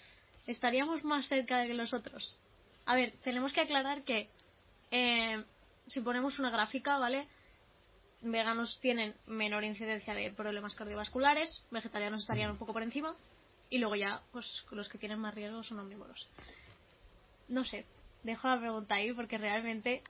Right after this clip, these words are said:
con, hace cinco años, que es cuando yo empecé a moverme por estos mundos, eh, no había tanta demanda, tantas cosas, ¿vale? Había nada. Y hace diez años o veinte, cuando empezó otra gente, pues ya, pues,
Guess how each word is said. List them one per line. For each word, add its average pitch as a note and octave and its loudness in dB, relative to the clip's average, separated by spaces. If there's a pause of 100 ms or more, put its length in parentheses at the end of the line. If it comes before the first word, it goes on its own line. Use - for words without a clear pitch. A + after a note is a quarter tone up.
(140)
con, A3+ -2 (500)
hace B3+ 4
cinco C4 2
años, A3+ -2
que A#3+ -2
es A3+ -2
cuando A#3 -2
yo G#3 -2
empecé G3+ -6
a - -2
moverme G3 -4
por G3+ -4
estos G3 -10
mundos, G#3+ -6 (680)
eh, G#3 4
no A#3 2
había G#3 2
tanta G3+ -6
demanda, G3 -8
tantas G3+ -10
cosas, - -8
¿vale? - -6
Había F#3+ 2 (1300)
nada. G#3 0 (140)
Y A#3+ 4
hace A3 4
diez A#3 2
años A#3 6
o A3 0
veinte, A3 2
cuando G#3 0
empezó G3+ -4
otra G#3 -2
gente, G#3+ -6
pues G3+ -8
ya, F#3+ -4
pues, - -18